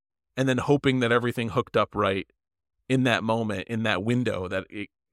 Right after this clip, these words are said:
was created by coverage shifting the way that both Stefon Diggs, again, running full speed, and Josh Allen, again, avoiding the rush, decided to hit on, right? Like, that was not connect-, it was connecting for a little while, and then it wasn't, because I think that, you know, it became too predictable. So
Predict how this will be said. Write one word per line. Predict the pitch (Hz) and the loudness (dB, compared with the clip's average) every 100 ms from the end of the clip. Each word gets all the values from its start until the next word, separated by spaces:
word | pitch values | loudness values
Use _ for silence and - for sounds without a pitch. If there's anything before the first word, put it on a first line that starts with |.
| 113 147 | -14 -4
was | 131 | -4
created | - 135 123 117 | -2 0 0 0
by | 110 104 101 | 0 0 0
coverage | - 120 117 | 0 2 2
shifting | - 120 - 110 | 0 -2 -2 -6
the | 110 | -2
way | 107 | -2
that | 104 92 | -2 0
both | 135 120 - | 0 0 0
Stefon | 131 127 117 | 0 0 -2
Diggs, | 113 113 - | -2 -4 -8
again, | 123 123 101 | -2 -2 0
running | 110 135 135 | 0 2 2
full | 131 117 | 0 0
speed, | - 117 98 | -2 -4 -4
and | 104 | 0
Josh | 117 113 127 | 2 2 0
Allen, | 117 110 - | -6 -8 -10
again, | 110 123 101 - | -6 -4 -4 -8
avoiding | 104 110 131 131 | -6 6 8 8
the | 123 | 4
rush, | 113 110 101 - - _ _ | 4 4 4 -2 -10 _ _
decided | 123 - 123 123 120 | 0 6 6 6 2
to | 120 | -2
hit | 101 117 - | -2 -4 -4
on, | 95 69 78 | -6 -6 -4
right? | 104 117 110 | 0 0 -2
Like, | 104 - - _ _ _ | -6 -8 -20 _ _ _
that | 127 127 | -2 0
was | 120 | 0
not | 127 127 | 2 0
connect-, | - 123 120 - | 0 -2 -2 -2
it | 123 117 | -6 -6
was | 113 127 180 | -4 0 0
connecting | - 185 - 175 | 0 -2 -2 -4
for | 185 | 0
a | |
little | 160 160 | 2 4
while, | 156 | 4
and | 151 | 4
then | 131 | 0
it | 107 | -2
wasn't, | 104 92 95 - | -4 -4 -6 -14
because | 95 117 | -8 -4
I | 107 | -4
think | 110 110 | -4 -6
that, | 107 107 104 | -4 -6 -8
you | 104 | -10
know, | 101 | -8
it | - | -8
became | 113 - 110 | -10 -8 -8
too | - 139 | -4 -6
predictable. | 117 107 104 - - - | -2 -4 -4 -6 -12 -8
So | - 104 | -2 -2